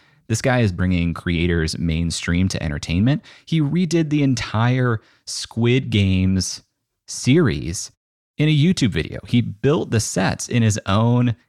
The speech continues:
confines of his studio and had more views on that YouTube video than the Netflix series itself. So that's insane. That's crazy thinking big. That's really, really, really impressive for somebody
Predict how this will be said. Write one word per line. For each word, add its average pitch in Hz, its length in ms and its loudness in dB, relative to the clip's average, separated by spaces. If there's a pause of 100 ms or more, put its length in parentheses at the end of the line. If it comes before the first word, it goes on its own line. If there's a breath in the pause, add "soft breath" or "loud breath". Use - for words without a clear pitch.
confines 110 720 0
of 92 80 -2
his 92 180 0
studio 78 640 -2 (400 soft breath)
and 98 320 2 (300)
had 151 280 2
more 131 280 2
views 101 680 2
on 123 220 4
that 104 160 2
YouTube 113 280 2
video 71 460 -6 (280 soft breath)
than 135 100 2
the 120 80 6
Netflix 123 380 0
series 107 340 2
itself. - 500 -2
So 87 300 0 (320 soft breath)
that's 180 240 2
insane. 92 640 2
That's 160 260 0 (160)
crazy 120 600 2
thinking 95 460 0
big. 95 460 0 (320 soft breath)
That's 98 180 -2
really, 113 560 2
really, 90 380 0
really 87 220 2
impressive 85 480 -2
for - 80 -8
somebody 90 300 -2